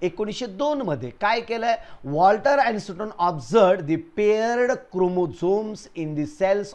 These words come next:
of grasshopper. Grasshopper म्हणजे नाकतोडा. नाकतोड्यामध्ये काही त्याला जीन्सचा त्यांनी अभ्यास केला, नाकतोड्यावर त्यांनी अभ्यास केला. कोणी? वॉल्टर and Sutton. ओके, यांनी काय केलं? एकोणीसशे वीस मध्ये स्टडी किया है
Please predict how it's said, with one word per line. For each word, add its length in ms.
of 160
grasshopper. 640
Grasshopper 500
म्हणजे 320
नाकतोडा. 680
नाकतोड्यामध्ये 760
काही 300
त्याला 240
जीन्सचा 560
त्यांनी 320
अभ्यास 360
केला, 160
नाकतोड्यावर 640
त्यांनी 320
अभ्यास 340
केला. 200
कोणी? 300
वॉल्टर 420
and 120
Sutton. 300
ओके, 260
यांनी 240
काय 160
केलं? 260
एकोणीसशे 480
वीस 360
मध्ये 380
स्टडी 280
किया 240
है 120